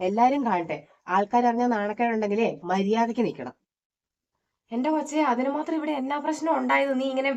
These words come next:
ബേ-, വേഗം പാക്ക് ചെയ്ത് പോകാൻ മാത്രം. ഒരു പന്തിയിലേ രണ്ടു പേർക്ക് രണ്ടു തരം ഭക്ഷണം വിളമ്പരുതമ്മേ, വിളമ്പരുത്.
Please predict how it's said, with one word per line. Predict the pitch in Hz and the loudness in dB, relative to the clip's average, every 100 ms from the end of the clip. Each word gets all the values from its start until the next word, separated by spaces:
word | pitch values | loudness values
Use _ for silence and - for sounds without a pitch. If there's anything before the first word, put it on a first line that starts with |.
| 226 | -4
ബേ-, | 226 226 | -4 2
വേഗം | 240 254 262 | 4 4 4
പാക്ക് | 240 240 | 2 0
ചെയ്ത് | 262 262 240 | -4 -4 -2
പോകാൻ | 226 247 254 | 0 0 2
മാത്രം. | 247 240 170 _ _ _ _ _ _ _ _ _ _ _ _ _ 196 | 2 0 -2 _ _ _ _ _ _ _ _ _ _ _ _ _ -2
ഒരു | 220 220 | 0 2
പന്തിയിലേ | 196 196 214 196 151 - _ - | 0 4 4 4 0 -6 _ -6
രണ്ടു | 185 202 220 | -2 0 0
പേർക്ക് | 185 190 185 | 0 -2 -2
രണ്ടു | 170 196 | -2 0
തരം | 208 202 | 0 -2
ഭക്ഷണം | 151 202 175 | -4 -4 -4
വിളമ്പരുതമ്മേ, | 147 165 180 139 123 120 - _ _ | -2 -2 -4 -6 -8 -12 -16 _ _
വിളമ്പരുത്. | 151 160 180 - 113 | -8 -4 -4 -4 -8